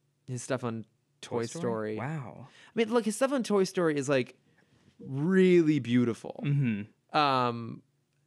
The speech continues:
Speaker 1: I think I like this 'cause it's a little bit lighter. You know, it's like, "I've got your mojo working."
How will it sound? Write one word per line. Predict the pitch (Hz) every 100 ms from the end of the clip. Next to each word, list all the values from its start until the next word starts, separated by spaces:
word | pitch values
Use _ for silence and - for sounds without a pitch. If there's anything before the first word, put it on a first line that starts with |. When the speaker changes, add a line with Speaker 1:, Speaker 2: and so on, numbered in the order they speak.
| _ -
Speaker 1:
I |
think | 151 175 175
I |
like | 147
this | 143 131
'cause | 131
it's |
a | 120
little | 117
bit |
lighter. | 113 113 120 117 117
You | 151
know, | 113 104
it's | 107
like, | 123 - -
"I've | 190 185
got | 202 202
your | 208
mojo | 175 160 185 196 202 196 196 190 196 190
working." | 185 165